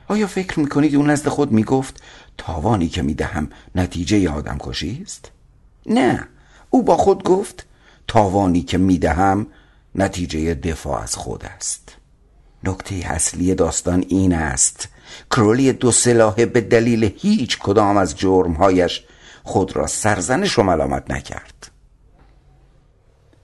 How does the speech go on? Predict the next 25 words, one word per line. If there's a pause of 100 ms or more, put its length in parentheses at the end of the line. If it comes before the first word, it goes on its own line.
(300)
آیا
این
نمونه
یک
نظر
و
ایدهٔ
غیر
واقعی
در
میان
مجرمان (420)
و
خلافکاران
است؟ (640)
اگر
این
چنین
فکر
می‌کنید، (360)
به
نمونهٔ
دیگری
توجه
کنید.